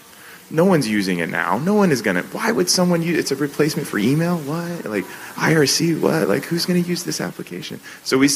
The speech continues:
we, we politely declined and said, "Nah, we don't, we don't see how it's gonna be used." Of course, like, a year and a half, two years later,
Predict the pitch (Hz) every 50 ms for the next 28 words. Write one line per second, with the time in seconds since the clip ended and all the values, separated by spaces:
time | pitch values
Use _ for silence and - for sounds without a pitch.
0 | - - 135 135 135 - - - 135 135 135 - - 131 117 127 117 127 147 143
1 | 135 - 123 104 98 95 98 107 120 127 - - - - - - - - 113 104
2 | - 120 113 110 110 120 113 113 113 113 113 113 117 117 120 120 107 - 117 120
3 | 120 110 95 - - 120 113 113 107 101 101 98 - 113 104 98 95 98 92 -
4 | - - - - - 175 165 156 156 139 135 127 135 147 147 135 131 131 123 123
5 | - - 135 123 120 113 101 117 117 117 107 104 98 95 90